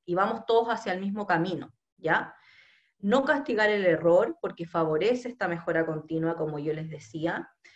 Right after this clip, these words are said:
entregar información oportuna, estar atentos al ambiente, escuchar a los colaboradores y transmitir el beneficio del cambio. Generalmente, eh, parte de nuestro rol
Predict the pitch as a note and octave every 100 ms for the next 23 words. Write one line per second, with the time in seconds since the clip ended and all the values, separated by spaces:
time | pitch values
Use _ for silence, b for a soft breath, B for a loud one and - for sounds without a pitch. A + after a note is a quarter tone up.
0 | b b - F#3+ F#3+ F#3 G#3+ B3+ C4+ B3+
1 | A#3 G#3+ G#3+ A3+ A3 G3 F3 F3 A#3+ G#3
2 | C#3+ A2 - D#3+ - G#3+ A3+ - A#3+ C4+
3 | C4+ B3 A3+ G#3 F#3 F3 F#3 F#3 F3+ F3+
4 | F3 E3 - E3 - A#3+ A#3+ A#3+ - F#3+
5 | F3+ E3 D#3+ D#3 E3+ F3+ A3 B B -
6 | G3 G#3+ G#3+ G#3+ G3+ A#3+ C4+ C4 B3+ A#3
7 | A#3 - A#3+ A#3 A3+ A#3+ F#3 C#3 A#2+ -
8 | b b b - G3+ G#3+ A#3+ C#4 C#4 C#4+
9 | C#4 C#4 D#4 - - F3+ E3+ E3+ - A#3
10 | C4 B3+ C#4 C4+ B3 B3 G#3 F#3 A#3 B3+
11 | E4